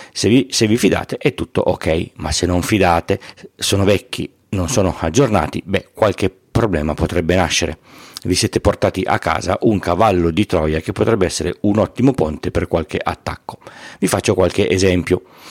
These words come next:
Bucano il server del produttore di un sensore, tramite questo arrivano a tutti i sensori installati ovunque.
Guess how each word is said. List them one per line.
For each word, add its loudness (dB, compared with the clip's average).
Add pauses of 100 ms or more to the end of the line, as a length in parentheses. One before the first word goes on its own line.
(400)
Bucano 2
il -4
server 4
del 0
produttore 2
di 2
un 2
sensore, 2
tramite 2
questo 2
arrivano 0
a -2
tutti -4
i -4
sensori 0
installati -2
ovunque. 0